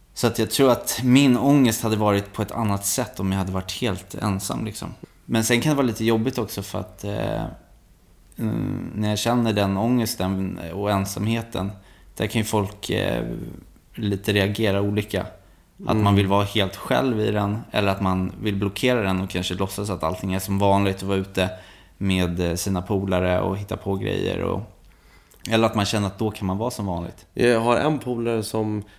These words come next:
Speaker 2: jag pratade med som sa att, eh, det är skillnad på ensamhet också.
Speaker 1: Mm.
Speaker 2: Att vara ensam själv eller vara ensam bland andra.
Speaker 1: Just det.
Speaker 2: Eh, och, så att även att man är ensam, men man är ute på stan och i, alltså omge-,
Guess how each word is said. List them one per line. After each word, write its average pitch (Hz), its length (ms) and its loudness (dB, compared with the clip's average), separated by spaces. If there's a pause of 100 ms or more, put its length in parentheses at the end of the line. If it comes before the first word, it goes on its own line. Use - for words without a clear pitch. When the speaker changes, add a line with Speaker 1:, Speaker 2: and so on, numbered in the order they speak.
Speaker 2:
jag 104 180 -4
pratade 107 340 0
med 107 220 -2
som 104 200 -2
sa 104 360 0
att, - 300 -8
eh, 104 140 -4 (300)
det 123 80 0
är 113 40 2
skillnad 117 320 2
på 127 60 4
ensamhet 120 580 2
också. 101 380 -4 (300)
Speaker 1:
Mm. 104 240 -2 (380)
Speaker 2:
Att - 280 -4
vara 113 440 2 (140)
ensam 117 440 0
själv 120 460 0
eller 117 120 2
vara 113 160 -2
ensam 107 460 -2
bland 107 280 -2
andra. 107 560 0 (100)
Speaker 1:
Just 110 320 -6 (460)
det. 117 140 2
Speaker 2:
Eh, 110 280 0 (100)
och, 107 420 0 (180)
så 113 120 -2
att 113 100 -2
även 120 320 2
att - 120 -2
man 113 380 0
är 139 220 4
ensam, 110 500 0
men 113 120 2
man 110 180 2
är 107 40 4
ute 98 180 -4
på 110 120 -8
stan 120 440 2
och 104 300 -2
i, 120 280 -2
alltså - 200 -2
omge-, 113 480 0